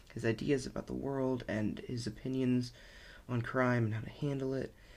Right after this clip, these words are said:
And I think there's a really awesome scene in s-,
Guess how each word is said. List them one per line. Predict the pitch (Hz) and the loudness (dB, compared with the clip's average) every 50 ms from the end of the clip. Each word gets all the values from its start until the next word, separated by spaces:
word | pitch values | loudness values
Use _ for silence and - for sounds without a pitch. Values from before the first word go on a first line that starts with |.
| - - - - - | -20 -20 -16 -10 -4
And | - 117 | -2 0
I | 113 | 0
think | 117 - 135 123 | 0 0 0 0
there's | 123 131 127 120 | 2 2 2 2
a | 120 | 2
really | 120 123 127 127 117 - | 2 4 4 2 2 0
awesome | - - 110 117 - - 120 120 | 0 0 0 0 -2 -2 -2 -2
scene | 120 - - 123 123 123 120 | -2 -2 -2 0 0 2 0
in | 113 113 117 120 | 0 0 -2 -4
s-, | - - - | -6 -10 -16